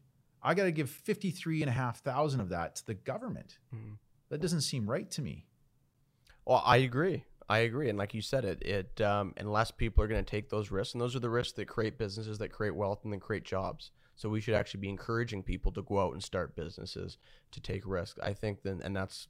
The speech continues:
Speaker 2: the opposite of what the current tax policy in this province is, is achieving.
Speaker 1: Yeah. Okay. Well, we're on the same page on that. Let's jump to health, uh, to childcare, excuse me.
Speaker 2: Mm-hmm.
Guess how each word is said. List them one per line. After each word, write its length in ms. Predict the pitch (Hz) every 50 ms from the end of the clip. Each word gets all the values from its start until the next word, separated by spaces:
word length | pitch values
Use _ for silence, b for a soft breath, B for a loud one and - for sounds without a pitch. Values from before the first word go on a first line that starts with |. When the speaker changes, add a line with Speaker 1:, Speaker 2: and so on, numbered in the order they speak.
| _ - -
Speaker 2:
the 80 | 87
opposite 480 | 87 92 95 - - - - - 90 90
of 80 | 92 92
what 260 | 101 98 82 - - _
the 80 | 101 104
current 280 | - - 101 95 -
tax 240 | - 98 87 95 -
policy 380 | - - 98 95 95 - - 95
in 80 | 92
this 120 | 95 92 -
province 420 | - 95 95 92 98 95 95 -
is, 200 | 95 92 92 - - _ - _ _ _ _
is 80 | 98 98
achieving. 400 | 92 - - 98 104 - 76 - - _ _
Speaker 1:
Yeah. 220 | - 92 87 87 80 - - _ _ _ _ -
Okay. 200 | 101 - 101 90 82 - - _ b b b b b b b b b
Well, 100 | - 117
we're 80 | 135
on 60 | 151 165
the 60 | 156
same 180 | - 170 151
page 180 | - 143 139 113
on 80 | 127 113
that. 160 | 110 107 -
Let's 140 | 147 165 -
jump 220 | - 202 196 -
to 80 | - 135
health, 320 | 98 117 113 113 - - -
uh, 140 | 120 110 101
to 100 | - 120
childcare, 560 | - - - 101 101 107 110 110 - 95 82
excuse 260 | 76 - - 85 82
me. 100 | 80 73
Speaker 2:
Mm-hmm. 100 | 73 104